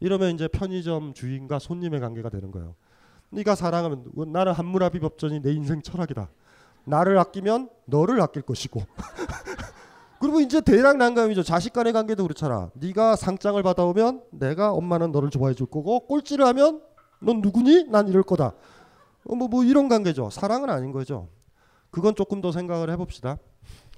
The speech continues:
미셀 푸코가 파르에지아를 얘기했었던 용기 때문에 그 말씀을 드린 거예요.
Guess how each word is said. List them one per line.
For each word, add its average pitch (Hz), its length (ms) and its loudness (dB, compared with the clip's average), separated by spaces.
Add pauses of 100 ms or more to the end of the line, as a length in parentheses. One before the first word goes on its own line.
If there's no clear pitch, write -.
(140)
미셀 196 280 2
푸코가 214 360 2
파르에지아를 202 840 2
얘기했었던 165 640 -6
용기 156 280 -4
때문에 151 680 -6
그 135 480 -4
말씀을 120 460 -10
드린 127 220 -4
거예요. 117 420 -6